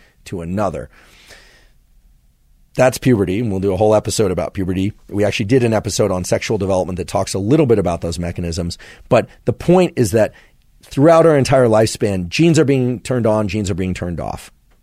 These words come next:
Genes are being turned on, genes are being turned off. And D N A, the stuff of genes, gets damaged in that process. fox O three sits upstream in a pathway related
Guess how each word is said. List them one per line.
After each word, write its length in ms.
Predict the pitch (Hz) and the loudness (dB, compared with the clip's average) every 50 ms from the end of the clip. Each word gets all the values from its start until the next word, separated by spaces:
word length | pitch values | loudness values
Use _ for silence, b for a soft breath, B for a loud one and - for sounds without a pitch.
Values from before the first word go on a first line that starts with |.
| _ | _
Genes 240 | _ - 147 151 135 | _ -8 -6 -2 -2
are 60 | 139 | 0
being 160 | 117 123 120 107 | 0 0 0 0
turned 160 | 127 117 107 | 0 0 0
on, 180 | 101 101 98 | 0 -2 -2
genes 240 | 90 - 95 90 87 | -4 -6 -8 -10 -10
are 40 | 87 | -10
being 180 | 78 87 85 85 | -8 -8 -10 -8
turned 180 | - 85 85 | -8 -6 -4
off. 220 | 98 104 117 113 - - | -2 -2 -2 -2 -4 -6
And 120 | 107 107 107 | -4 -2 0
D 140 | 117 147 | 2 4
N 100 | 165 165 | 4 4
A, 220 | 165 151 123 107 107 | 4 4 4 2 2
the 100 | 107 120 | 0 0
stuff 480 | - - - - 151 147 - - - - _ - | -2 -2 0 0 0 0 0 -4 -14 -18 _ -6
of 300 | - 101 101 92 - - | -4 -4 -4 -4 -6 -10
genes, 480 | - 95 107 95 90 92 117 135 139 - b b b b b b b b b b b _ _ _ - - | -10 -8 -8 -6 -6 -6 -6 -8 -10 -12 b b b b b b b b b b b _ _ _ -10 -4
gets 240 | - 143 135 - 117 | -2 -2 -2 -2 -2
damaged 500 | 117 143 180 208 185 120 92 78 - - | 0 2 4 4 2 0 -2 -6 -8 -8
in 220 | 107 95 92 92 | -8 -6 -6 -6
that 200 | 87 90 80 - | -8 -8 -10 -10
process. 600 | - - 76 73 - - - - - - - - _ _ _ _ _ _ _ _ _ _ _ _ _ _ _ _ _ _ _ _ | -10 -10 -8 -8 -8 -10 -10 -12 -12 -14 -16 -18 _ _ _ _ _ _ _ _ _ _ _ _ _ _ _ _ _ _ _ _
fox 400 | - - 143 139 160 - - 190 | -6 0 0 0 2 2 2 4
O 80 | 175 | 4
three 400 | 151 - - 127 120 113 110 107 b b b b b _ _ _ _ _ _ _ _ - | 4 4 2 2 4 4 2 0 b b b b b _ _ _ _ _ _ _ _ -8
sits 280 | - - 147 127 - - - | -4 0 0 0 -2 -2 0
upstream 480 | 156 180 185 - - - 151 143 139 131 | 0 0 0 0 -2 -2 0 0 0 0
in 80 | 123 | 0
a 140 | 107 104 - | -2 -2 -4
pathway 720 | - _ - - 160 170 165 - - - 120 113 110 107 | -6 _ -6 -4 -2 0 0 0 0 0 2 2 2 2
related 580 | 95 104 110 110 127 139 143 135 135 131 117 | 2 2 2 4 4 4 6 6 4 2 2